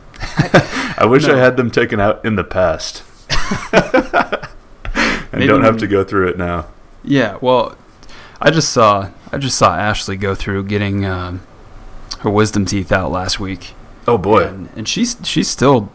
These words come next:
Speaker 2: trying to get through it. They had to take out a large chunk on, on one of the, one of the sides. They say you're supposed to get that stuff done when you're young, though, right?
Speaker 1: Yeah, otherwise they can actually fuse into the jaw, and
Speaker 2: Mm.
Speaker 1: that's when they need to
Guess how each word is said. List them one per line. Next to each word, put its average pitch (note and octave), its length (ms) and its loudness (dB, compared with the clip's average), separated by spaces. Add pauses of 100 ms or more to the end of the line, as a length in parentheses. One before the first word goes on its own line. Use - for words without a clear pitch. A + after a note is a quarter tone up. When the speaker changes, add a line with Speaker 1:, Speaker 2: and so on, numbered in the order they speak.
Speaker 2:
trying G#2 200 0
to G#2+ 60 -2
get G2 180 -6
through G2 200 -8
it. E2+ 100 -14
They G2+ 80 -4
had G#2+ 100 -4
to A#2 60 -10
take A2 240 -4
out G#2 120 0
a G#2 40 0
large G2+ 380 0
chunk G#2+ 320 0
on, F#2 200 -4
on G2+ 280 -10
one G#2+ 140 -6
of F#2+ 60 -10
the, G2 200 -12 (400)
one G#2 80 -2
of F#2+ 60 -6
the F#2 60 -8
sides. G#2 340 2
They G#2 60 -2
say C3 220 2
you're B2+ 80 4
supposed - 260 0
to A2+ 60 -4
get A2 140 -4
that G#2+ 140 2
stuff - 280 -2
done G#2+ 240 -2
when G2+ 160 -2
you're G2 120 -6
young, G2+ 320 -4
though, E2+ 180 -10
right? F2 280 -8 (360)
Speaker 1:
Yeah, - 320 2
otherwise B2+ 400 4
they A#2+ 80 0
can A#2 200 -2
actually G2+ 360 -2
fuse G#2 460 -2
into G#2 200 0
the F2 120 -4
jaw, F2+ 540 -2 (380)
and F2 200 0
Speaker 2:
Mm. E2+ 60 -2
Speaker 1:
that's F2+ 280 0
when F2+ 180 0
they F2 100 0
need E2+ 200 -2
to E2 320 -2